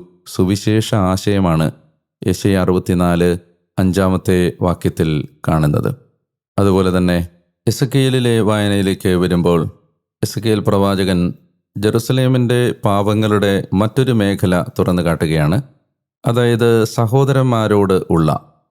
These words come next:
സഹജീവികളോടുള്ള അനീതി നിറഞ്ഞ പ്രവൃത്തി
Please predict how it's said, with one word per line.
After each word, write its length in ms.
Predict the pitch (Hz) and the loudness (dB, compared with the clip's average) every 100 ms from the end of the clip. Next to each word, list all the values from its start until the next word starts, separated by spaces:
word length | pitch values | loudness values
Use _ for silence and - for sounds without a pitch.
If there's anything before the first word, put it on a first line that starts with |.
| _ | _
സഹജീവികളോടുള്ള 1120 | - 107 127 127 127 127 123 123 123 117 110 110 113 - _ 98 | -4 -2 0 0 2 2 2 2 2 2 0 0 -2 -6 _ -2
അനീതി 560 | 98 107 117 120 120 | 0 2 2 0 0
നിറഞ്ഞ 360 | 113 110 104 104 - | 0 0 0 -2 -2
പ്രവൃത്തി 520 | - 98 95 - 90 | -2 0 0 -2 -2